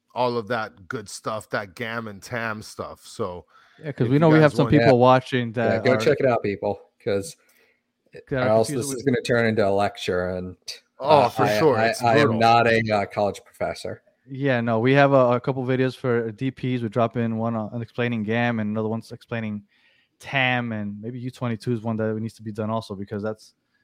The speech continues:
Speaker 2: something that's gonna be talked about a lot because we have those two open slots. Now, have you heard anything about those two open slots getting filled?
Speaker 3: So Miami is looking to fill them this window. They are part of the three to five players after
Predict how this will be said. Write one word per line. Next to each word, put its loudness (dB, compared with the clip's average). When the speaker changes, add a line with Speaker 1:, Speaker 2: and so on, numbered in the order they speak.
Speaker 2:
something -4
that's 0
gonna 2
be 2
talked 4
about 8
a 6
lot 8
because 2
we 0
have 6
those 0
two 0
open -2
slots. -4
Now, -4
have -6
you -10
heard -2
anything -6
about -4
those -10
two -12
open -12
slots -10
getting -12
filled? -14
Speaker 3:
So 2
Miami 0
is 0
looking -2
to -2
fill -4
them -6
this -8
window. -8
They -2
are 4
part -4
of -10
the -10
three -6
to 0
five 0
players -6
after -2